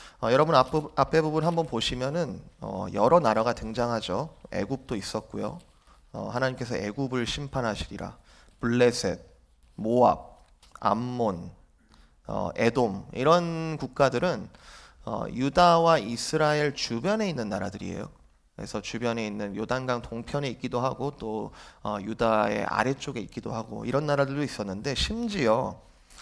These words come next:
어, 오늘 본문 앞부분에 보면은 게달, 하솔, 뭐 엘람 이런 나라들은, 어, 성경에는 자주 등장하지 않는 나라들인데 상당히 유다하고는 거리가 멀리 떨어져 있는,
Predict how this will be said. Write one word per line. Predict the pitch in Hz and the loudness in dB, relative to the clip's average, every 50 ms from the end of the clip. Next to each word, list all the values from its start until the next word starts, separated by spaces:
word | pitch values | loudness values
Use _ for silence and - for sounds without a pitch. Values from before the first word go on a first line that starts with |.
| - - - - - - - | -20 -20 -20 -20 -20 -12 -4
어, | - 110 110 | -2 0 2
오늘 | 107 120 135 160 175 | 2 4 4 4 4
본문 | 170 175 165 160 127 | 4 4 2 2 2
앞부분에 | 95 87 - - - 147 143 147 143 135 | 0 -2 -2 -2 -2 0 0 0 0 0
보면은 | 123 117 113 107 110 123 160 175 185 180 - - - | 0 0 -2 -2 -2 -2 -4 -6 -6 -10 -14 -18 -14
게달, | - - 107 107 113 - 139 139 127 113 95 - - - | -8 -4 -2 -2 2 4 6 6 6 6 2 -2 -6 -12
하솔, | - - - 175 185 180 - - 170 120 90 82 - - - _ _ _ _ _ - - _ - - | -12 -4 0 0 0 0 0 -2 -2 -2 -2 -4 -8 -14 -20 _ _ _ _ _ -20 -20 _ -8 -4
뭐 | 104 95 - | -2 -2 2
엘람 | - 113 113 127 143 156 151 143 120 104 98 92 - - | 4 4 4 6 6 8 8 8 8 6 2 -8 -8 -4
이런 | 117 127 156 170 160 | 0 0 2 2 4
나라들은, | 151 139 131 127 - 135 156 185 151 101 92 - - - - - - - - _ - | 2 4 4 2 2 0 -2 -2 -2 -4 -6 -12 -16 -20 -20 -20 -20 -20 -18 _ -8
어, | 104 | -6
성경에는 | 107 - 190 208 226 240 240 240 240 233 | -2 0 0 2 4 4 4 4 2 2
자주 | - - - - 202 208 190 233 | 0 0 0 0 0 0 0 0
등장하지 | - 247 233 220 202 208 196 185 180 165 156 | 0 0 -2 2 2 2 2 2 2 2 2
않는 | 104 104 107 120 147 160 | 0 0 0 -2 -2 0
나라들인데 | 156 147 139 127 120 113 104 101 98 98 - 160 120 92 85 - - - - - - _ - | 2 2 2 2 0 -2 -6 -6 -6 -2 -2 -2 -2 -4 -8 -12 -18 -20 -20 -20 -20 _ -18
상당히 | - - - 170 175 180 185 180 175 175 165 147 110 | -12 -4 -2 -2 -2 0 0 0 0 0 0 -2 -4
유다하고는 | 104 107 - 135 131 135 131 127 117 117 117 135 160 170 180 175 170 | -4 0 0 0 2 2 0 -2 -2 -4 -4 -4 -4 -4 -6 -8 -10
거리가 | - - - - 113 123 131 135 131 | -12 -8 0 0 2 2 2 0 0
멀리 | 110 101 - 104 120 156 185 - | -2 -2 -2 -2 0 0 0 2
떨어져 | - 156 147 139 127 117 101 | 2 2 2 2 0 -2 -4
있는, | 92 90 98 95 92 92 | -6 -6 -6 -8 -8 -8